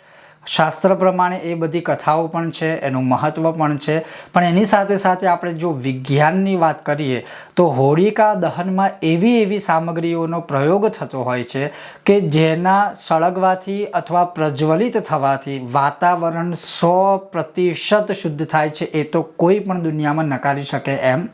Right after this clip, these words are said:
નથી. આ પણ એક સત્યતા છે. તો આપણી કથાઓ, સત્યતા, શાસ્ત્ર, વેદ, એની સાથે વિજ્ઞાનનો સમન્વય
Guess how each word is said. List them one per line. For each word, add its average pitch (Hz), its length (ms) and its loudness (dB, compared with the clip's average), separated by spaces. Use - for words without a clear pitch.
નથી. 147 480 2
આ 165 100 4
પણ 165 180 0
એક 160 120 -6
સત્યતા 123 520 -2
છે. 117 240 -8
તો 160 100 6
આપણી 170 340 2
કથાઓ, 170 560 2
સત્યતા, 180 760 0
શાસ્ત્ર, 147 360 -2
વેદ, 165 340 2
એની 175 240 4
સાથે 190 300 0
વિજ્ઞાનનો 151 500 -4
સમન્વય 147 560 0